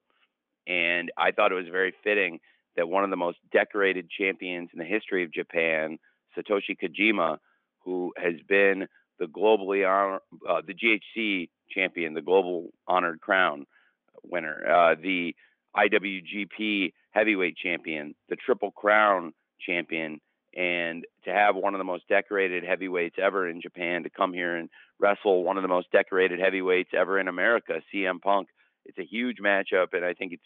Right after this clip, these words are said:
very fitting that it's in this great Owen Hart tournament field where we have so many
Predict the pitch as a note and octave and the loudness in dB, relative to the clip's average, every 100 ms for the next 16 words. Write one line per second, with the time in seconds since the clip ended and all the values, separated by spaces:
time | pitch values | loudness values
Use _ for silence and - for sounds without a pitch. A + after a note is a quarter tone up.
0 | - F#2+ G2 F#2+ F2+ _ _ _ _ - | 0 2 4 2 -2 _ _ _ _ -4
1 | C3 B2 G2+ F#2 - _ _ F2+ F2+ F2 | 2 4 4 0 -14 _ _ 0 2 0
2 | - - _ F#2 F#2 F#2 F2+ F2 - F2 | -4 -20 _ -6 -4 0 -2 -2 2 2
3 | E2+ F2+ F2+ F2 F2+ F2 - F#2+ F2+ D#2+ | 4 2 0 2 0 0 -2 -4 -4 -8
4 | D#2 G2 G2+ F2 D2+ D#2 D#2+ E2 F2 E2+ | -12 -2 2 2 2 -2 -2 2 2 2
5 | - F2 E2+ F2 E2 | -4 -6 -6 -6 -6